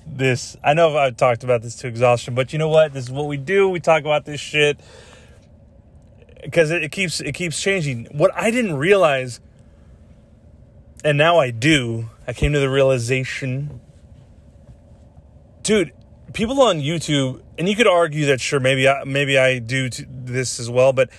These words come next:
not to the extent of some of these YouTubers. These guys make a living off of shitting on other people's shit, you know? Like, you ever, you ever just shit on shit?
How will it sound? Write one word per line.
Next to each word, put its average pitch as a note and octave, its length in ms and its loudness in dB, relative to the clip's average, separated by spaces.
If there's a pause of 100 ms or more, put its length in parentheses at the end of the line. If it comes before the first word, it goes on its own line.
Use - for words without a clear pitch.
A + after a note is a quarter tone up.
(240)
not A3 140 2
to - 80 -6
the B3+ 100 0
extent D#3+ 360 0
of C3+ 80 -4
some C3+ 340 -2
of B2+ 120 -4
these A#2+ 180 -6
YouTubers. C#3 460 -6 (580)
These G3+ 160 -4
guys C4 260 2
make G#3 220 0
a E3 60 4
living D3 500 2
off C#3 240 0
of C3 120 -4
shitting D#3 580 0
on C3 160 -2
other C#3+ 180 0
people's B2+ 320 -8
shit, F#3+ 420 -2 (600)
you C#3+ 160 -4
know? D#3+ 320 2 (180)
Like, D3 220 2 (140)
you D#3+ 180 2
ever, G3 340 0 (460)
you F#3+ 80 -4
ever G#3 100 -4
just G3+ 160 -2
shit G3+ 180 2
on G3 140 -2
shit? G3+ 380 -2